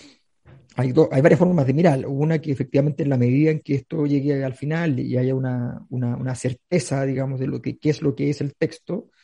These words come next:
eventualmente entonces toda esa incertidumbre amaine y sencillamente quede la expectativa y, entre comillas, tengamos un sesenta y cinco, setenta u ochenta de nuevo, ¿ya? Eh, y punto, y se acabó el fin de la historia, ¿no? O sea, ya está, ¿ya?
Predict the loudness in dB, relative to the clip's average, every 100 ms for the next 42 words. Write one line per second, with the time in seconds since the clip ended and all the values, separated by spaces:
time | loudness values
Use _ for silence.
0 | _ _ _ _ -2 0 2 0 0 -2
1 | -4 -4 0 0 0 -2 -2 -2 2 4
2 | 4 0 -2 0 0 0 -2 -2 -2 -2
3 | -4 -2 0 -2 -4 -4 0 2 2 2
4 | -2 0 2 4 4 4 2 -2 _ _
5 | _ _ -2 -2 0 2 2 0 -2 0
6 | 0 0 0 0 -2 0 0 0 0 0
7 | 2 2 2 2 2 2 2 2 2 2
8 | 2 0 -2 -6 _ _ _ _ -4 -4
9 | -4 0 2 2 2 -2 -4 -2 2 2
10 | 2 -8 -4 0 2 2 0 -8 -12 -16
11 | -20 -20 4 6 8 6 2 0 -2 -6
12 | -8 _ _ -10 -8 -10 -14 -16 -18 -12
13 | -2 -2 0 -4 -10 _ _ -14 -14